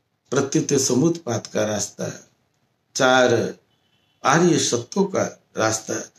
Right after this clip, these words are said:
कि जिस रास्ते से चलकर भिक्षु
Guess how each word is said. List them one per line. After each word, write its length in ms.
कि 80
जिस 280
रास्ते 400
से 160
चलकर 720
भिक्षु 600